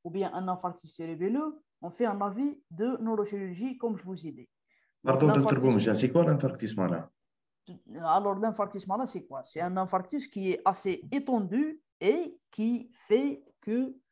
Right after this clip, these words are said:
Speaker 1: euh, ça peut, ça peut donner des troubles de la conscience, d'accord ? Donc, comme je vous ai dit, le, comme je vous ai montré, le, le territoire, euh, de l'artère cérébrale moyenne, dans les A V C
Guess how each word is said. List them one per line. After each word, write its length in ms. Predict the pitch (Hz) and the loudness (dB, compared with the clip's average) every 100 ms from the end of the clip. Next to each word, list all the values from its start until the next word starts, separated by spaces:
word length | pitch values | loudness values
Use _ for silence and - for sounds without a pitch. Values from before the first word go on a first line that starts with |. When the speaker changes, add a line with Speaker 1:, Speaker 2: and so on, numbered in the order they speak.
| _ _ - | _ _ -10
Speaker 1:
euh, 240 | 160 165 165 | -4 -2 -2
ça 180 | 165 170 | -2 -2
peut, 240 | 226 240 | -2 -2
ça 140 | 208 | -2
peut 140 | 175 208 | -2 -2
donner 280 | 185 220 233 | 0 0 -2
des 140 | 180 | -2
troubles 260 | 240 233 202 | -2 -2 0
de 80 | |
la 140 | 185 175 | -2 -2
conscience, 720 | 214 190 - 127 - - - - | -4 -6 -10 -18 -20 -20 -20 -16
d'accord ? 340 | - - 214 - _ _ - | -10 -4 -4 -6 _ _ -10
Donc, 200 | 180 185 | -8 -6
comme 120 | 226 | -4
je 80 | 220 | -4
vous 220 | 175 190 | -4 -4
ai 20 | 208 | -4
dit, 240 | 196 185 | -4 -4
le, 600 | 165 165 156 151 139 - - | -4 -4 -2 -4 -6 -10 -10
comme 160 | 196 170 | -10 -8
je 60 | |
vous 200 | 175 180 | -6 -4
ai 40 | 190 | -2
montré, 420 | 208 202 170 156 | -2 0 0 0
le, 260 | 143 143 | -2 -6
le 220 | 143 151 147 | -8 -10 -4
territoire, 560 | 214 208 185 175 156 | -4 -4 -2 -2 0
euh, 240 | 151 147 147 | -2 -6 -6
de 120 | 151 | -4
l'artère 320 | 160 165 156 | -2 -2 -4
cérébrale 380 | - 160 156 156 | -4 -4 -4 -4
moyenne, 460 | 151 151 185 247 208 | -6 -4 -2 0 -2
dans 140 | 185 | -4
les 520 | 180 170 165 156 156 | -2 -4 -2 -4 -2
A 100 | 175 | -4
V 120 | 165 | -4
C 360 | 175 - 165 | -6 -4 -6